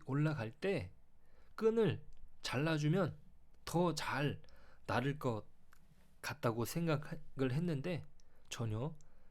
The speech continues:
그렇지 않습니다. 연은 더 높이 날아가는 것이 아니라 떨어지고 말죠. 왜 그럴까요? 연이 떨어지는 이유는 연이 하늘에 스스로 떠 있을 수 없기 때문이에요.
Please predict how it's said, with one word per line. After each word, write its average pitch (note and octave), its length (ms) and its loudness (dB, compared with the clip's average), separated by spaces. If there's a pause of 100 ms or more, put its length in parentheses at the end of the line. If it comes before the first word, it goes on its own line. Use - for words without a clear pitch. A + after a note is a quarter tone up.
그렇지 C3 600 -2 (200)
않습니다. G2+ 580 -6 (1000)
연은 D3+ 360 8
더 D3+ 260 8
높이 B2+ 340 4
날아가는 C3 460 4
것이 C3 220 0
아니라 G#2+ 440 0 (460)
떨어지고 F#3+ 500 0
말죠. G#2 360 -6 (880)
왜 B2+ 120 6
그럴까요? C3+ 460 -2 (920)
연이 D#3 260 6
떨어지는 F3+ 560 4 (160)
이유는 D3 540 6 (760)
연이 D#3 220 8
하늘에 G3+ 460 4
스스로 G#3+ 580 2 (420)
떠 G#3+ 180 8
있을 D#3 300 4
수 - 280 -2
없기 C3 440 0
때문이에요. F3 720 2